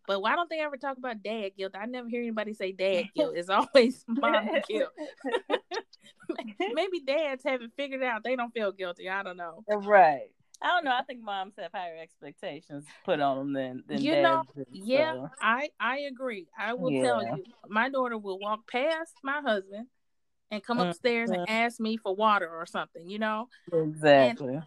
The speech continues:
Speaker 1: and I'll say, "Did you pass dad downstairs?" <laughs>
Speaker 2: You're
Speaker 1: She's,
Speaker 2: right.
Speaker 1: and she's like, "Yeah." <laughs> I'm like, "Okay, dad's a grown-up. He can get water."
Speaker 2: Exactly.
Speaker 1: <laughs> But mommy's water apparently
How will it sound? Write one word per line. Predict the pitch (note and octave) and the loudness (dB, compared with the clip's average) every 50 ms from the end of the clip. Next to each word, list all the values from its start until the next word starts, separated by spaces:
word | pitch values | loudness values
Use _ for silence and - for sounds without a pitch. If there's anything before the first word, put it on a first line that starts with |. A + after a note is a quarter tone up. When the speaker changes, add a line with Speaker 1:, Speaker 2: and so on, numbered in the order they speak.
| - | -4
Speaker 1:
and | C#4 C#4+ D#4+ | -2 0 2
I'll | F4+ G4 F#4+ | 2 2 0
say, | - - F4 E4 E4 D#4+ D4 _ _ _ | -2 -4 -8 -8 -10 -10 -14 _ _ _
"Did | - F4+ F4+ - | -2 -2 -2 -2
you | A#4+ C#5 D5+ D#5+ - | -4 -8 -8 -8 -8
pass | G#4+ G#4+ G#4+ G#4+ G4 D#4+ A#3 | -8 -8 -6 -6 -8 -6 -4
dad | A3 B3+ D#4 F4 F4 E4+ E4+ - | -2 0 0 0 0 -2 -4 -6
downstairs?" | E4 E4+ E4+ E4+ E4+ - - - F4+ F4+ F4+ F4+ - A5 G#5+ - - - _ | -6 -6 -4 -6 -6 -8 -6 -6 -4 0 -2 -2 -2 -4 -18 -20 -20 -20 _
<laughs> | _ _ _ _ _ _ _ - | _ _ _ _ _ _ _ -10
Speaker 2:
You're | - E3+ F#3+ F#3+ | -2 0 0 4
Speaker 1:
She's, | F#3 | 8
Speaker 2:
right. | F#3 E3+ D#3+ C#3+ B2+ - A#4+ | 10 10 10 10 8 4 0
Speaker 1:
and | A4+ | 2
she's | - B4+ A#4+ | 4 4 6
like, | A#4 A4 G#4+ - | 6 4 2 4
"Yeah." | F#4 G4 G#4+ A#4 A#4+ A#4+ _ _ | 6 6 6 6 2 0 _ _
<laughs> | _ _ - - - | _ _ -8 -2 0
I'm | F#4+ | 2
like, | F#4 E4+ D#4+ D#4 D#4 - _ _ _ _ _ _ - | 2 2 0 -4 -6 -10 _ _ _ _ _ _ -2
"Okay, | D4+ F4+ G4 F#4+ - _ - F4+ F4 E4 | 0 0 0 -2 -4 _ -8 -6 -6 -4
dad's | C#4 C#4+ D4+ E4+ - - G#4+ | -4 -4 -4 -4 -4 -6 -6
a | G4 | -4
grown-up. | F#4+ E4+ E4 D#4+ D#4+ E4 E4+ - - | -2 -2 -2 0 0 -2 -4 -4 -6
He | D4+ C#4 | -10 -8
can | - A4+ G4 | -6 -6 -6
get | G4+ G#4+ F#4+ | -6 -4 0
water." | F4 D#4 C#4+ C4+ C#4 - D#3 F4 - _ _ - - - | 2 2 4 2 2 -2 -6 -10 -10 _ _ -20 -20 -12
Speaker 2:
Exactly. | F3+ G3 F#3 E3+ F3 F3+ F3+ E3+ F#3 F3 E3+ E3 D#3+ E3 - D3 C3+ B2+ - E3+ D#3 _ - - | -8 -4 -4 -4 -4 -4 -4 0 2 2 4 8 8 8 6 6 2 -4 -4 -4 -6 _ -18 -20
Speaker 1:
<laughs> | - - - | -20 -6 2
But | - C4 B3+ B3 A#3 - G#3+ | 6 6 8 6 6 0 -2
mommy's | G#3 G3 G3+ A#3+ B3+ C4+ C4+ C4 B3+ | -2 0 2 2 0 0 -4 -8 -6
water | B3 A#3+ B3 B3 B3 B3 A#3+ A#3 A#3 | -4 0 0 0 0 0 -4 -4 -6
apparently | A3 A3+ - B3+ B3+ B3 A3+ G3+ A3 A3+ G#3+ | -8 -8 -8 -10 -8 -8 -10 -10 -10 -14 -14